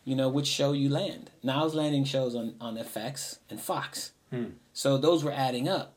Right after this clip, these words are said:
Speaker 1: So that
Speaker 2: Amen.
Speaker 1: hit I took at the beginning, right,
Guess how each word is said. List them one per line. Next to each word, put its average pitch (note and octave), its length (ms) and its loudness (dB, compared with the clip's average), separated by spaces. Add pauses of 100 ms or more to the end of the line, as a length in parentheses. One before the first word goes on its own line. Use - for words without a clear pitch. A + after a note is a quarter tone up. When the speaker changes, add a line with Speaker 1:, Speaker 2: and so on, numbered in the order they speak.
(340)
Speaker 1:
So C#3+ 140 0
that D#3+ 180 4
Speaker 2:
Amen. - 80 -2
Speaker 1:
hit A3+ 240 6
I E3+ 140 -4
took G3 260 -2
at F3+ 100 -4
the D#3+ 80 -2
beginning, A3+ 500 2 (760)
right, G3+ 360 2